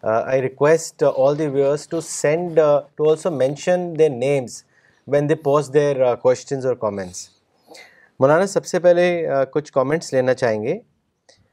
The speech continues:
یہ کمنٹ بھیجا ہے، uh, مولانا اقبال عمری نے چنئی سے۔ انہوں نے لکھا ہے، "مولانا، آپ کی بات بالکل صحیح ہے کہ آج،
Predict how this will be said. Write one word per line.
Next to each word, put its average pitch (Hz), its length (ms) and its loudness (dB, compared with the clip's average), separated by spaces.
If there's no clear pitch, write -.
یہ 143 180 0
کمنٹ 147 400 0
بھیجا 139 360 0
ہے، 147 380 0
uh, 123 380 2
مولانا 139 340 2
اقبال 147 420 2
عمری 147 280 2
نے 147 160 0
چنئی 135 400 0
سے۔ 160 240 0
انہوں 160 220 -2
نے 147 120 2
لکھا 143 320 -2
ہے، 147 200 0
"مولانا، 180 380 4
آپ - 180 -2
کی 208 120 -2
بات 151 360 0
بالکل 143 580 -2
صحیح 165 580 0
ہے 147 220 2
کہ 175 280 -6
آج، 151 560 0